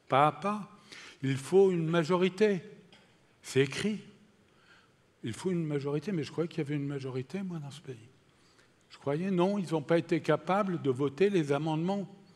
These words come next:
C'est inacceptable quand on voit qu'ailleurs, en Europe,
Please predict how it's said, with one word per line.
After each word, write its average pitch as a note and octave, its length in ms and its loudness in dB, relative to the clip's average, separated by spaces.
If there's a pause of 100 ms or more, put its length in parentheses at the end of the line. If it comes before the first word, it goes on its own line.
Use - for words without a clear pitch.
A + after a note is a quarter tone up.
(300)
C'est F3+ 360 4 (200)
inacceptable E3 2000 2 (320)
quand C#3+ 260 -2
on F3 140 2
voit D3 440 2
qu'ailleurs, D#3+ 680 4
en F3+ 100 2
Europe, D#3+ 460 4